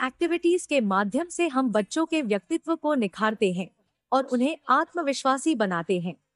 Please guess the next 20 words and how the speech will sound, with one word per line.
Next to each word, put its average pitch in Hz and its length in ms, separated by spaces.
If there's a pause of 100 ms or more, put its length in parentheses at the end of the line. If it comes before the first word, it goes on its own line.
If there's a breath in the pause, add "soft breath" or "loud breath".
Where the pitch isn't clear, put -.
(840)
अगर 349 240
आप 381 260
भी 349 120
अपने 339 340
बच्चे 220 360
का 247 220
एडमिशन 240 480
जीडी 285 420
Public 247 320
School 294 340
में 277 160
करवाने 208 440
का 277 160
plan 233 360
कर 202 160
रहे 175 260
हैं, 170 160 (1120)
तो 381 160
जल्दी 311 420
कीजिए 277 480